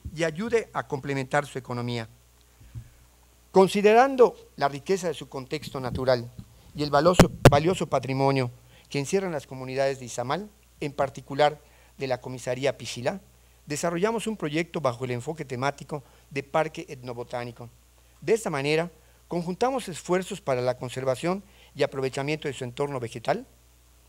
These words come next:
mediante la participación consensuada de sus miembros, para clasificar y utilizar la flora para alimentación, medicina tradicional, ornato, en forraje o maderable. Esto permitirá consolidar esa componente del ámbito natural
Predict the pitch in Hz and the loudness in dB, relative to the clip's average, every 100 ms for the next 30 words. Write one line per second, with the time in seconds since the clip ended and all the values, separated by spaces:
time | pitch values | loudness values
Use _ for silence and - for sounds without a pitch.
0 | _ _ 143 135 139 139 147 143 143 - | _ _ -4 0 0 -2 -2 -2 -2 -6
1 | 135 147 139 208 214 170 143 127 151 147 | -14 -12 -8 -8 -8 -10 -10 -8 -4 -4
2 | 135 113 117 123 135 143 185 - _ _ | -6 -14 -14 -8 -6 -6 -10 -14 _ _
3 | - - - 156 156 160 - 151 160 220 | -20 -6 4 4 4 -2 -4 -6 2 2
4 | 226 156 143 123 131 - - _ - 131 | 2 -4 -8 0 2 0 -8 _ -8 -6
5 | 120 151 175 196 - 123 120 117 110 117 | -4 0 0 0 0 -2 -4 -6 -8 -8
6 | 165 214 277 _ _ _ _ - 127 123 | -4 -4 -6 _ _ _ _ -10 -8 -6
7 | 175 170 - 120 113 127 151 214 - _ | -4 -6 -4 -6 -6 -6 -4 -6 -10 _
8 | _ - 131 123 160 214 - 208 _ _ | _ -10 -8 -4 -2 -2 -6 -12 _ _
9 | _ _ _ _ 139 127 151 151 196 - | _ _ _ _ -8 -4 -2 0 0 -2
10 | - 143 123 120 117 117 113 110 - _ | -10 -8 -6 -4 -2 -2 -2 -8 -16 _
11 | _ - _ 262 240 - 151 135 143 156 | _ -20 _ -4 -2 -2 -2 -6 0 0
12 | 170 175 - 127 123 127 127 - _ _ | 2 -2 -8 -8 -4 -4 -4 -20 _ _
13 | - 175 180 170 139 120 139 143 143 123 | -10 -8 -8 -10 -14 -12 -10 -10 -10 -4
14 | 135 143 131 120 117 120 120 196 | -2 -2 -6 -8 -10 -6 -4 -4